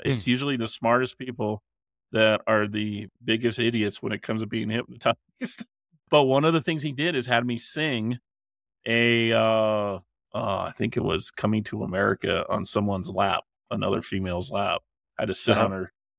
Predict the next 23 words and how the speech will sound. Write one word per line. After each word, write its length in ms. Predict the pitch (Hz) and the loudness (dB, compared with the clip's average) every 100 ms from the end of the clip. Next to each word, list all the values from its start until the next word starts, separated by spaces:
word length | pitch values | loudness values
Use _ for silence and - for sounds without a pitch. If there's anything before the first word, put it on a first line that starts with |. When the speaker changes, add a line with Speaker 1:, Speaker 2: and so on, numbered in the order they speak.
| - | -2
Speaker 1:
on 100 | 107 | -2
her 80 | 92 | 0
knee 380 | 101 98 101 - _ _ - | 0 0 -2 -8 _ _ -8
and 140 | 98 | -4
sing 260 | - 113 113 | 0 2 0
to 200 | - 95 | -2 -2
her 260 | 95 98 - _ _ _ _ - | -2 -4 -8 _ _ _ _ -4
and, 360 | 101 95 92 - | -2 0 -4 -6
and, 180 | 104 98 | -4 0
like, 240 | 101 95 - _ _ - | 2 2 -2 _ _ -14
you 120 | 147 104 | -4 -2
know, 80 | |
try 300 | 95 - 98 | -2 0 0
to, 340 | 98 - 101 95 _ _ _ _ | 0 2 2 2 _ _ _ _
uh, 380 | - 95 90 92 - | -2 -2 -2 -6 2
romantically 960 | 113 107 107 107 110 - 107 98 98 - | 4 4 4 2 0 0 0 0 0 -2
induce 440 | 107 107 107 107 | -2 2 2 2
her, 400 | - 101 101 104 - | 0 2 2 0 -4
you 180 | 117 107 | -2 0
know, 220 | 101 110 | 0 0
like 240 | 107 101 | -2 -2
I 100 | 101 | -2
was. 460 | 92 95 95 123 - | -2 -2 -2 -2 -6